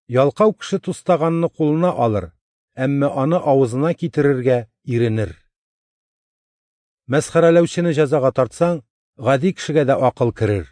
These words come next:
Акыллыны шелтәләсәң, үгет нәсихәтне үзләштерер. Атасын белдерүче һәм анасын өйдән куып чыгаручы угыл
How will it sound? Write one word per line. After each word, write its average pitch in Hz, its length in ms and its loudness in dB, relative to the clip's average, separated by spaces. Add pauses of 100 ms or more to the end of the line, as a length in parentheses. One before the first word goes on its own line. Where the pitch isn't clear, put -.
(920)
Акыллыны 160 560 2
шелтәләсәң, 139 720 0 (540)
үгет 139 400 0
нәсихәтне 131 640 -2
үзләштерер. 107 680 -4 (1300)
Атасын 147 540 0
белдерүче 160 600 0
һәм 156 180 -2
анасын 151 460 -2 (100)
өйдән 170 400 0
куып 156 240 0
чыгаручы 135 560 -2
угыл 147 400 0